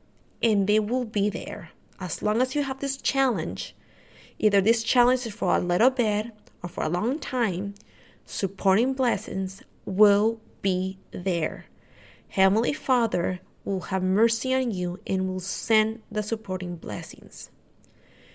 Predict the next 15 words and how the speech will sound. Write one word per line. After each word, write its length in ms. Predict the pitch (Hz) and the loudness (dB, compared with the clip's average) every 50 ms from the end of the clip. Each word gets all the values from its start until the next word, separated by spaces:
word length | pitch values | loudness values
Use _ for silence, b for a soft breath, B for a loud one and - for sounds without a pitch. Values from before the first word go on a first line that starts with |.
| b b b b b b b b b | b b b b b b b b b
You 260 | - 202 226 294 330 330 | -6 2 4 6 6 6
will 160 | 330 349 349 | 6 4 4
see 260 | 330 - - 233 233 | 2 2 2 2 2
those 240 | 190 214 202 196 - | 4 2 0 0 0
supporting 480 | - 226 - - 233 226 240 247 240 | -4 -4 -2 0 0 2 2 2 0
blessings 440 | 214 208 190 180 - 208 202 190 - | 2 0 0 0 2 0 0 0 -2
coming 300 | - - 214 202 208 214 | -2 -2 0 0 0 0
from 240 | 208 - 196 185 - - | 0 -2 -4 -4 -4 -4
other 240 | 190 190 185 202 196 | -4 0 0 0 -2
people, 520 | 196 - - - _ - 151 156 165 156 - - _ _ _ _ - _ _ - | -2 -10 -20 -20 _ -10 -10 -10 -10 -12 -16 -20 _ _ _ _ -20 _ _ -10
from 160 | 180 175 165 | -8 -6 -6
situations, 1120 | - - 180 - - - 180 180 185 196 196 - - 233 226 226 240 254 - - - - b b b b b b b - | -6 -6 -8 -8 -6 -4 0 2 2 2 2 0 -2 -2 -2 -4 -4 -6 -8 -10 -12 -14 b b b b b b b -4
but 140 | 196 190 190 | -2 0 2
most 300 | 190 202 214 226 226 294 | 2 2 2 2 2 0
importantly, 760 | 285 269 - - 262 262 262 - - 175 170 170 185 185 190 | -2 -4 0 0 0 0 0 -2 -6 -4 -4 -2 -4 -6 -8